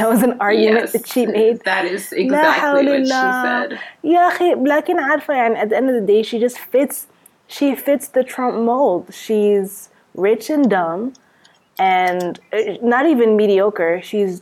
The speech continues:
Speaker 1: like,
Speaker 2: And
Speaker 1: rich and dumb.
Speaker 2: incompetent. She has
Speaker 1: And incompetent
Speaker 2: no
Speaker 1: with
Speaker 2: idea
Speaker 1: zero
Speaker 2: how this
Speaker 1: experience.
Speaker 2: department works.
Speaker 1: And, like, I feel also zero interest in the people that she's represent-, like, I, why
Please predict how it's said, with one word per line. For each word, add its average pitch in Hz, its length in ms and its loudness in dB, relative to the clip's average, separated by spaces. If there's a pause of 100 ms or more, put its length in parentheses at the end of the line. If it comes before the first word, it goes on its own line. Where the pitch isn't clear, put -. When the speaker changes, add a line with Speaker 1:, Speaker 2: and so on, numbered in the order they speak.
Speaker 1:
like, 185 160 2
Speaker 2:
And 320 140 4
Speaker 1:
rich 381 200 6
and 359 80 6
dumb. 381 420 2
Speaker 2:
incompetent. 320 720 0
She - 260 2
has 339 320 2
Speaker 1:
And 320 140 8
incompetent 311 440 4
Speaker 2:
no 349 60 4
Speaker 1:
with 311 80 2 (160)
Speaker 2:
idea 285 180 2
Speaker 1:
zero 285 380 4
Speaker 2:
how 240 340 2
this - 140 6
Speaker 1:
experience. 302 260 2
Speaker 2:
department 262 500 0
works. 208 460 -2
Speaker 1:
And, 269 360 2
like, 269 360 0
I 294 200 0
feel 339 280 2
also 262 560 2
zero 269 520 2
interest 262 520 0
in 214 160 2
the 208 80 4
people 226 440 0
that 208 100 0
she's 208 240 -2
represent-, 202 400 -2
like, 226 240 0 (500)
I, 269 240 2
why 311 580 2